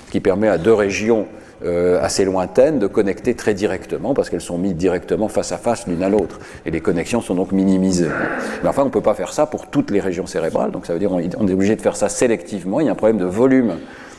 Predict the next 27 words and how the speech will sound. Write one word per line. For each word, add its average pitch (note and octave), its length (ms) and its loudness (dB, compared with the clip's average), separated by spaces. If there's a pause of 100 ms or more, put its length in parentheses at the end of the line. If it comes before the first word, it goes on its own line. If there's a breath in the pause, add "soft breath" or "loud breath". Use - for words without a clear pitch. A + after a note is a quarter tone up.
(120)
de F#2 80 4
la F#2+ 80 6
substance F2 440 -6
blanche, B2+ 220 2
le F#2+ 80 0
volume G#2 240 4
des F#2+ 140 2
connexions. G#2 560 -2 (400 loud breath)
Il A2+ 60 2
y A#2+ 40 4
a - 20 4
un B2+ 60 4
problème C3 460 2
de F#2+ 320 0
charge A2 500 0
métabolique, A#2 720 0 (200)
maintenir G2 440 0
toutes G2+ 160 -4
ces F2+ 100 0
connexions. G2 580 -2 (520 loud breath)
Il - 20 0
y B2 40 4
a C3+ 40 4
un C#3 60 4
problème C3+ 340 4
de G2 100 -2
délai C3+ 760 2